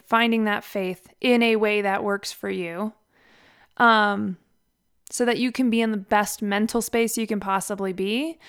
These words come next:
Because when, basically when we're in those spaces, right, we're, like, we're in a place of living with love. We're in a very heart-centered space, and we're not worrying. We're not doubting. We're not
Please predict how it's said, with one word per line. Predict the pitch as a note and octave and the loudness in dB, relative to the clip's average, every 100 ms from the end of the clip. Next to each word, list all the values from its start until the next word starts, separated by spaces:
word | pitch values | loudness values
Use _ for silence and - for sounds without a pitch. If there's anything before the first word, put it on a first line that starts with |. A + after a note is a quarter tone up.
| - | -10
Because | - A#3+ A#3 | 0 2 4
when, | A#3 B3+ A#3+ - _ - | 4 4 2 -8 _ -2
basically | C#4+ D#4 C#4+ C4+ | 0 0 -2 0
when | A3+ A3 | 2 2
we're | G#3+ | 0
in | - A#3+ A#3 | -2 0 2
those | A3+ G#3 | 0 0
spaces, | - G#3+ G3+ G3+ G3 | 0 0 0 -2 -2
right, | G3 - | -4 -4
we're, | A3 G#3 | -6 -4
like, | A#3+ A#2+ - | -4 -4 -6
we're | G#3 A3+ A3+ A#3 | 0 4 4 2
in | - A#3+ | -2 0
a | A#3+ | 0
place | A3 - A3 G3+ | -2 -2 -2 -2
of | - G3+ G3+ F#3+ | 0 2 2 0
living | G3+ G3+ G3+ G3 G3 - _ _ _ _ _ _ | -2 0 -2 -4 -6 -12 _ _ _ _ _ _
with | A3 A3+ G3 G3+ | 0 2 2 -2
love. | G3+ F3+ - - - | 0 0 -2 -10 -8
We're | A3 | -2
in | A#3 | 0
a | A3+ | 2
very | A3+ | 2
heart-centered | G#3+ - A3+ - A3 G#3 G3 | 2 0 -2 -2 -4 -2 -4
space, | F3+ - E3+ E3 A#3+ - - _ _ _ _ _ _ | -6 -10 -8 -4 -4 -6 -16 _ _ _ _ _ _
and | B3+ A#3 A3 G#3+ G#3+ G3+ - - | 2 4 6 4 0 -4 -8 -2
we're | A3 | 2
not | A3+ A3+ A3 | 4 2 0
worrying. | G#3 A#3 A3+ G3 E3 F3 F3 _ _ _ | 4 4 4 -2 -6 -12 -16 _ _ _
We're | G#3 A3 A3+ | 2 4 4
not | A3+ A3+ A3+ G3+ | 4 2 2 -2
doubting. | A3 G#3 A3+ G#3 F3+ F3 - _ _ | 2 6 6 4 -2 -10 -14 _ _
We're | A3 A3+ | -2 0
not | A3+ A3 A3 A3+ - | 0 0 0 -2 -6